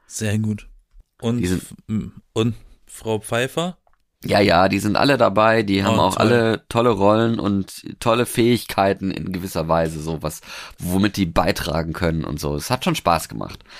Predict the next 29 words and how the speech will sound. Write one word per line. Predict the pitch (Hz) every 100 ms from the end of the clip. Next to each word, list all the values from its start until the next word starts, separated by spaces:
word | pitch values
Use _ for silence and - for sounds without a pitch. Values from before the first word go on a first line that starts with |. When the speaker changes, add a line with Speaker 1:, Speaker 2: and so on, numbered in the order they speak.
| - -
Speaker 2:
Und, | - 95 95 87 -
äh, | 82 85 82 80 78
Speaker 1:
Das | 67
ist | -
doch | -
schön. | - 104
Speaker 2:
das, | 101 107 - - - _ - - -
das | 92 95
Ende | - 120 185 185
ist | 160 - 143 - - - - _ _ _ _ _ _ _
spannend. | - - 117 107 82 85 - -
Also, | 98 98 101 92 - - -
das | 104 -
ist | - 123 - -
wirklich, | 151 147 127
also, | 120 131 - -
jetzt | 131 156
ist | 160
es | 156 117 123
wi-, | 139 98
wirklich | 156 147 120
wieder | 123 123
so | 117
ein |
Film, | 110 135 131 117
der | 110
ein | 104
bisschen | 107 - 107
mehr | 101 101 98 98